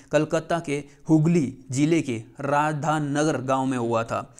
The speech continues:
इनकी मृत्यु अठारह सौ तैंतीस में इंग्लैंड में होती है, जिसके बारे में हम आगे देखेंगे।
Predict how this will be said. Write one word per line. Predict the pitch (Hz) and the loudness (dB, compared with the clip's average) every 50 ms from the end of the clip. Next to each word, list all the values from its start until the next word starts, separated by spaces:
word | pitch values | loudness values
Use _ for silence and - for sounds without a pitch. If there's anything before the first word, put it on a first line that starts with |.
| - - - - | -20 -20 -12 -6
इनकी | - 151 160 156 185 170 | -4 -2 0 2 2 2
मृत्यु | 165 165 175 170 180 175 175 | 4 2 2 2 2 -2 -2
अठारह | 175 - 139 143 139 - 160 160 156 | -2 -2 -6 -6 -4 -4 -2 -2 -2
सौ | 156 160 151 | -2 -2 -4
तैंतीस | - 151 143 143 - 156 160 156 | -4 -6 -6 -4 -4 -4 -4 -4
में | 147 147 147 | -6 -8 -6
इंग्लैंड | 151 147 139 135 135 131 135 139 | -4 -2 -2 0 0 0 0 -2
में | 143 143 | -2 -2
होती | 135 131 131 127 127 123 | 0 -2 -2 -4 -4 -6
है, | 127 135 135 - | -6 -6 -6 -4
जिसके | 139 135 139 139 143 | -4 -4 -2 -2 -2
बारे | 135 127 131 139 | -2 -2 -2 -2
में | 139 | -4
हम | 131 131 131 | -6 -4 -4
आगे | 117 117 123 127 127 131 131 131 - - - - | -4 -4 -4 -4 -6 -6 -6 -10 -18 -16 -8 -2
देखेंगे। | 131 131 127 127 127 127 131 139 | -2 -2 0 0 -2 -2 -4 -6